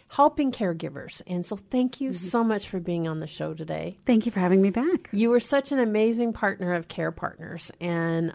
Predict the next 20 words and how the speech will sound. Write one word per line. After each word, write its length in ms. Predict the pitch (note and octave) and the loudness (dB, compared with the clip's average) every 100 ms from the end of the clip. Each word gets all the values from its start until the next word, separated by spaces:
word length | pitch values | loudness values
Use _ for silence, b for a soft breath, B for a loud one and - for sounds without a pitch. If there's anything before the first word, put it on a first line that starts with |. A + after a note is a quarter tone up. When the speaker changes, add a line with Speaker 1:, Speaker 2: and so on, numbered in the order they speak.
| - | -6
Speaker 1:
um, 320 | D#3+ D#3+ D#3+ | -6 -4 -4
I 140 | E3+ E3+ | -2 0
know 300 | E3+ E3+ E3 | 0 0 -2
that 320 | - - - | -4 -10 -10
Care 180 | - D#3+ | -6 -4
Partners 420 | - D3 D#3 D3 | -4 -6 -8 -10
speaks 480 | - - F3+ - - | -12 -6 -6 -6 -6
so 220 | G#3 G3+ | -2 -2
highly 380 | F3 D#3+ D#3+ E3 | -2 -4 -2 -4
of 120 | D#3 | -4
you, 360 | D#3 D3+ D#3 - | -4 -2 -4 -6
and 220 | D3+ D3+ | -6 -4
I 100 | D3 | -4
loved 400 | D#3+ F3+ G3 G3 | 2 2 2 -2
having 400 | - E3 E3+ E3 | -4 -2 0 -2
you 120 | D#3+ | -2
on 160 | D#3 E3 | -2 -4
the 80 | D#3 | -6
show 240 | - D#3 | -6 -8
before. 540 | D#3 D3 D#3+ D#3 D#3 | -6 -8 -6 -2 -2